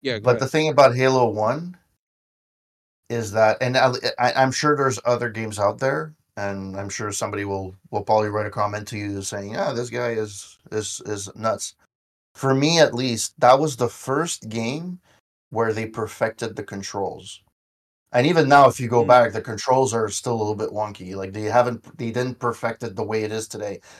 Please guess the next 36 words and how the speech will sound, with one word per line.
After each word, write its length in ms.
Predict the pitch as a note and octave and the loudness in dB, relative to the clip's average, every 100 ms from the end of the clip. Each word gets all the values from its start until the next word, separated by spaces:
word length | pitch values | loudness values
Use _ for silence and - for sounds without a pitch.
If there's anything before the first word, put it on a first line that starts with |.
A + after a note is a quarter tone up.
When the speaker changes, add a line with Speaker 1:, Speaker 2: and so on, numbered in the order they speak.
| - | -6
Speaker 2:
Like, 140 | A#2+ | 4
now, 160 | D3+ C3+ | 6 6
a 40 | |
Speaker 1:
Mm. 40 | |
Speaker 2:
first-person 460 | B2+ - - A#2+ A#2 | 4 -4 -4 -8 -8
shooter 280 | - B2 G#2+ | -6 -4 -4
on 100 | G2 | -4
console, 520 | A2+ A2 G#2 F#2+ F#2+ _ _ - | -4 -2 -2 -6 -8 _ _ -10
if 100 | G2 | -10
you 60 | |
play, 200 | F#2+ A#2 | -6 -6
if 240 | A2+ A2+ A2+ | -4 -8 -10
you 60 | |
play 160 | G#2+ A#2+ | -4 -4
with 120 | A#2 | -2
the 100 | G#2 | -6
c-, 100 | - - | -10 -10
the, 380 | G2+ G2 G2 - - | -6 -6 -6 -12 -16
the 80 | |
controller, 640 | G2+ G2+ - A2 G2 F#2 - _ _ _ - | -12 -8 -2 0 -2 -8 -16 _ _ _ -10
it's 160 | A2 | -8
pretty 180 | - D3+ | -4 -2
much 180 | A2+ - | -2 -4
fleshed 320 | - G2 - | -2 -4 -2
out. 260 | G2+ F2 F#2 | -6 -6 -6
Like, 200 | G#2+ G#2+ | -8 -8
it, 100 | - G2 | -12 -10
Speaker 1:
Yeah. 80 | |
Speaker 2:
it's 140 | A2+ - | -8 -6
the 100 | B2 | -4
same 320 | - A#2 G#2+ | -4 -4 -4
on 100 | G#2 | -6
every 200 | G2+ F#2+ | -6 -10
game. 260 | G#2 A2 F2+ | -12 -14 -12
Like, 160 | F#2+ | -12
they, 220 | G2+ G2 | -12 -12